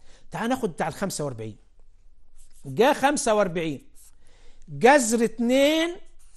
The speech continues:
على اتنين. الله، أنت قلت لنا قبل كده كانت واحد على جذر اتنين. أقول لك هي هي. تعال بص كده، إحنا لما كنا بنتخلص من الجذر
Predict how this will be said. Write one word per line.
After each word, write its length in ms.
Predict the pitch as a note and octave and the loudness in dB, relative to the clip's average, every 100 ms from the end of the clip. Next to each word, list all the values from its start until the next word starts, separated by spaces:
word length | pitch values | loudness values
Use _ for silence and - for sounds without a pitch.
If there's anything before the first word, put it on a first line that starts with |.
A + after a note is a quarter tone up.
| - - - - | -20 -20 -18 -6
على 260 | E3 G3+ | 0 2
اتنين. 540 | G#3 G#3 G#3 F#3 C3+ - - - - | 0 0 0 0 -4 -12 -20 -18 -12
الله، 220 | A#2+ D3+ D3+ | -10 -10 -10
أنت 160 | C#3+ | -8
قلت 220 | E3 - | -8 -4
لنا 240 | C4 B3+ G#3+ | -2 0 -2
قبل 200 | F#3 G#3 | -4 -4
كده 280 | B3 C4+ C4 | -2 0 0
كانت 220 | G#3 G#3 | -2 0
واحد 220 | A#3+ A3 | 0 2
على 160 | G3+ G#3 | 0 2
جذر 220 | A3+ G#3 | 0 -2
اتنين. 380 | - G#3+ G3 D3+ - - | -2 0 0 -4 -14 -12
أقول 240 | D#3 G3+ G#3 | -2 0 0
لك 180 | F#3+ G3+ | -2 -2
هي 200 | G3 F3+ | -2 0
هي. 300 | F#3+ D3+ - - - - | -2 -4 -12 -18 -16 -8
تعال 280 | D#3 F#3+ | -2 -2
بص 220 | F#3 - F3 | -2 -4 -4
كده، 320 | G#3+ C4 C#4+ - - - - | -2 -2 -4 -14 -20 -12 -6
إحنا 260 | F#3 - F3 | -6 -6 -6
لما 320 | E3 E3 D#3+ | -6 -6 -6
كنا 300 | - G#3 E3+ | -4 -2 -2
بنتخلص 720 | C#3+ C#3+ - F#3+ E3+ D3 - | -4 -8 -6 -4 -2 -4 -6
من 60 | C#3+ | -10
الجذر 520 | C#3 F3+ G3+ D#3+ | -4 -2 0 -4